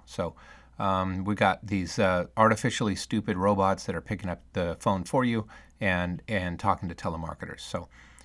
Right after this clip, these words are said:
um, m-, most of this is happening, uh, automatically. Most of this is happening behind the scenes, and, um, and through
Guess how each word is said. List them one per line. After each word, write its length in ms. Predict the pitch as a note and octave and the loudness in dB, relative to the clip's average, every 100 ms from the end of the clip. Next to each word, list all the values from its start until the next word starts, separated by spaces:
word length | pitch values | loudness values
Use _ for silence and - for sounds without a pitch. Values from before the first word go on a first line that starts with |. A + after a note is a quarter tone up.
| - - | -18 -8
um, 340 | F#2+ F#2 F#2 - | -6 -6 -8 -2
m-, 220 | G#2+ A2 - | 2 2 2
most 380 | G#2+ A2 G#2+ A#2+ | 2 2 2 -2
of 100 | F#2+ | 0
this 380 | F#2+ - - - - - - - | 0 0 -6 -14 -20 -20 -10 -4
is 160 | F#2+ | -4
happening, 580 | G2 F#2+ G#2+ F#2 F2+ F2 - | 0 0 0 -2 -2 -4 -8
uh, 300 | - F2 F2 - | -6 -4 -6 -2
automatically. 840 | A2 G2 F#2 G2 G#2+ G#2+ A2+ G2+ G2+ - - | 2 2 4 4 2 2 0 0 -2 -10 -2
Most 300 | G2 F#2+ - | 0 0 -2
of 60 | |
this 280 | F#2+ F2+ - | -2 -2 -4
is 60 | G2+ | -4
happening 340 | F2+ F2 F#2 | -2 -2 -4
behind 320 | E2+ D#2 F2 | -6 -6 -6
the 40 | F2 | -8
scenes, 520 | - G#2 G2 F#2+ - - - - - | -4 -2 0 -4 -8 -18 -20 -14 -6
and, 420 | E2+ F2 E2+ E2+ | -4 -2 -4 -4
um, 460 | F2 E2+ F2 E2+ D2+ - | -4 -2 -4 -6 -10 -6
and 360 | F#2+ F2 E2+ - | -4 -2 -6 -6
through 480 | G#2+ G#2 G#2 G2 | 0 2 2 0